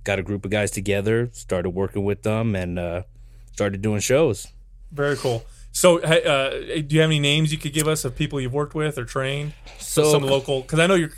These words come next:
Speaker 2: those, these are, like, local big boys. Like
Speaker 1: A couple, couple of guys that I, um, started out with would be, uh, John Wen, um, James Hurst,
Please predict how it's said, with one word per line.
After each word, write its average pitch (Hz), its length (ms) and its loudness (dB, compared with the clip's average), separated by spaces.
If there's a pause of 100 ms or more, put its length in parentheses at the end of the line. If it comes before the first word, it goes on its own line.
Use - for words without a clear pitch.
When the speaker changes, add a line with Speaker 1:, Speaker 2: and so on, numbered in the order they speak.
(140)
Speaker 2:
those, 170 220 2
these 190 160 0
are, 160 60 0
like, 131 200 0
local 135 440 0
big 143 240 -4
boys. 113 320 -6
Like 113 180 -8 (1000)
Speaker 1:
A 220 100 2
couple, 247 240 6
couple 214 240 4
of 165 80 4
guys 143 280 6
that 143 100 4
I, 135 220 4
um, 113 420 4 (180)
started 131 420 2
out 117 220 2
with 120 320 0
would 104 160 -2
be, 107 260 2
uh, 101 180 2
John 113 340 2
Wen, 120 420 2 (380)
um, 90 500 -4 (640)
James 120 340 2
Hurst, 117 480 2